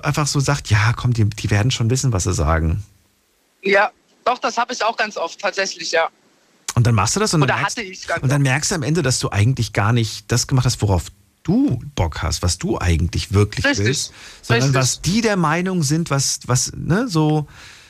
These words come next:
Speaker 1: was, was in deren Augen der sichere Weg für dich ist, so.
Speaker 2: Ja, was sie halt machen würden in dem Fall, ne? Du hast nicht drauf geachtet, was du in dem Fall für dich selber wolltest, weil du dich vielleicht auch drauf gefreut hast, sondern du hast das gemacht, was,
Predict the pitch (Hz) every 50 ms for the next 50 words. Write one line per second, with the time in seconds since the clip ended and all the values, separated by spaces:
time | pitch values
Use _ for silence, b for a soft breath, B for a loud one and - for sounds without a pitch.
0 | B B B _ _ _ 135 131 - - - - 117 120 - 156 135 127 143 156
1 | 160 156 - 71 120 135 147 147 143 135 120 113 110 147 175 - - 175 156 160
2 | 147 123 139 143 147 - - - - 117 117 131 113 - - - - - - -
3 | - - - _ _ _ _ - - 50 87 87 - - _ _ _ _ _ _
4 | _ 226 226 214 208 208 190 - - 285 294 247 208 202 - 208 202 180 180 -
5 | 190 180 175 185 180 175 175 170 175 175 175 180 180 180 - - 170 165 165 165
6 | 196 233 247 254 220 220 226 220 240 226 - - 226 - - 202 175 240 - _
7 | 254 - - 220 208 - _ 240 240 262 285 294 B B B B B B B B
8 | - 214 220 240 247 262 262 - 254 240 226 - - 214 - - 269 311 - -
9 | - - - 208 220 254 247 285 285 277 233 233 247 269 330 - 339 349 359 -
10 | - - - _ _ _ - 190 190 190 190 - 196 - - 185 190 190 202 196
11 | - - 196 185 - 202 - - - 196 233 - 285 269 - 254 240 226 220 220
12 | 214 214 233 233 - b b b b b _ _ 208 240 240 - 262 247 247 254
13 | 269 - _ _ - 214 214 - - - -